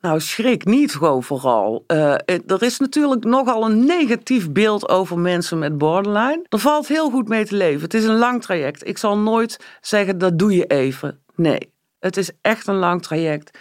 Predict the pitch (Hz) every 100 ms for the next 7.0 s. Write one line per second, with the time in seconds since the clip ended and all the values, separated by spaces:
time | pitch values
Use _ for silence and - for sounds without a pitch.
0 | - - 165 175 139 135 196 202 202 180
1 | 170 160 160 147 143 180 180 - 160 147
2 | 151 151 151 147 _ - 160 147 - -
3 | 208 202 175 175 - 175 190 233 240 349
4 | _ - - - - - - _ 170 185
5 | 170 170 165 - 151 135 135 185 180 160
6 | - 151 127 80 - 156 127 69 - -